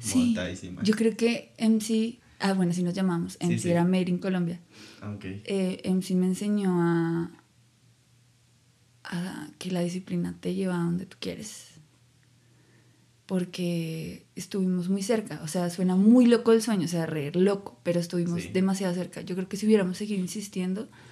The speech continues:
Speaker 1: tal vez no las super, super, super estrellas, pero a Corea hubiéramos ido y nos hubiera ido
Speaker 2: Sí.
Speaker 1: bien, porque, porque había mucho talento y más que eso había mucha disciplina.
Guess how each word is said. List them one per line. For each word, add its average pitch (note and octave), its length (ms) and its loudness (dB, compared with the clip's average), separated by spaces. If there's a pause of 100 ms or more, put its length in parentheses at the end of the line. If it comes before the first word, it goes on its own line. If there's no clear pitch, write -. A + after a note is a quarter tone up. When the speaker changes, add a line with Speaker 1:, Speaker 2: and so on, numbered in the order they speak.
(360)
Speaker 1:
tal A3+ 200 6
vez G#3+ 160 6
no A#3 400 6
las A#3 480 4
super, F#3+ 760 2 (220)
super, G3+ 460 4
super F#3 260 -4
estrellas, F3+ 480 -4
pero E3+ 400 -4
a F3 160 -6
Corea E3+ 260 -4
hubiéramos F#3 420 -2
ido - 140 -8
y - 60 -6
nos - 180 -6
hubiera - 180 -10
ido G3 120 -10
Speaker 2:
Sí. G3+ 60 -6
Speaker 1:
bien, C#3 280 -6
porque, G3 400 -6 (840)
porque G3+ 200 -2
había G3+ 120 4
mucho F#3 200 0
talento G#3 760 0
y F#3+ 140 2
más F#3+ 260 0
que F#3 160 -4
eso F3 140 -4
había F#3 160 -2
mucha F#3+ 220 -4
disciplina. F#3+ 760 -2